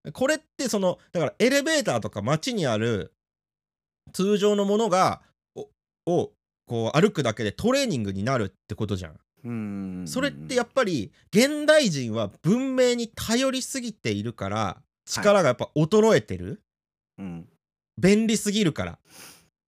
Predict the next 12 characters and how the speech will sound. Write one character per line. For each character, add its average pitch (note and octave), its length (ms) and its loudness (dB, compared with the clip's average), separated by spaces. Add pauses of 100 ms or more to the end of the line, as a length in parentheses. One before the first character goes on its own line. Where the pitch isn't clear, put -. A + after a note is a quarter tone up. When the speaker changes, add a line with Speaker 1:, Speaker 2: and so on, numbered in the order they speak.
(120)
Speaker 2:
う - 60 -14
ん。 E2+ 340 -12
Speaker 1:
地 - 160 -8
下、 C#3 240 -2 (220)
地 - 160 -12
下 B2+ 180 -2
歩 A#2+ 160 -4
行 C3+ 300 -4
空 D3 240 2
間 F#2 260 -6
と F2+ 100 -12
か F2 280 -10